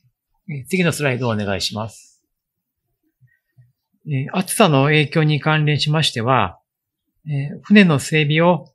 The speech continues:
まあ、日中にするのが、まあ、困難である日があること。氷の使用量が増えて、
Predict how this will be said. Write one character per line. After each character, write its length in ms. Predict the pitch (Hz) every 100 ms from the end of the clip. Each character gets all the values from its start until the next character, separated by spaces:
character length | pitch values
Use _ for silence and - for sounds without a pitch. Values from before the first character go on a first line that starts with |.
| _
ま 80 | 156
あ、 20 |
日 220 | 143 147
中 180 | 143 170
に 120 | 170
す 120 | 165
る 80 | 165
の 160 | 156 139
が、 280 | 160 160 -
ま 120 | 139
あ、 20 |
困 200 | 127 165
難 240 | 160 135 120
で 120 | 117
あ 60 | 120
る 100 | 110
日 160 | 131
が 120 | 113
あ 60 | 107
る 80 | 113
こ 140 | 95
と。 260 | - 104 - _ _ _ _ _ _ _ _ _ _ _ - -
氷 300 | 202 196 202
の 100 | 202
使 200 | - 202
用 120 | 202
量 160 | 175
が 160 | 131 127
増 120 | 151
え 60 | 120
て、 340 | 113 160 104